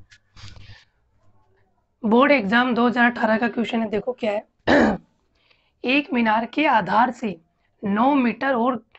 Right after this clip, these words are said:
पच्चीस मीटर दूरी पर एक ही रेखा पर स्थित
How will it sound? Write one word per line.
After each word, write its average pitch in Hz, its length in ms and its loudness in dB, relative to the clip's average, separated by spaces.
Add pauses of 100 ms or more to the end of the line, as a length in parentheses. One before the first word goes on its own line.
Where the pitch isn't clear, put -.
(140)
पच्चीस - 500 -4
मीटर 220 400 -4 (680)
दूरी 240 340 0
पर 240 280 -4 (340)
एक 226 320 -2
ही 254 240 2
रेखा 220 360 0
पर 226 300 -4
स्थित 233 360 -8